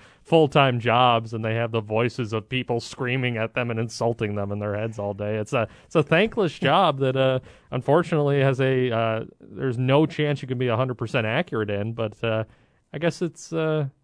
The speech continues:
I guess it's just an interesting insight into a different, uh, different side of basketball.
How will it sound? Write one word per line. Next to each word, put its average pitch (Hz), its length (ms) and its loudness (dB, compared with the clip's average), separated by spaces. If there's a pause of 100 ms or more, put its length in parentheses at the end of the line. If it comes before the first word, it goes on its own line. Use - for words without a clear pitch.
I - 40 -16
guess 160 180 -6
it's 143 120 -12
just 143 160 -4
an 123 100 -2
interesting 117 460 -4
insight 104 420 -6
into 101 540 -8
a 117 120 -6
different, 107 600 -6
uh, 101 180 -6 (440)
different 123 260 -6
side 110 320 0
of 98 100 -10
basketball. - 540 -12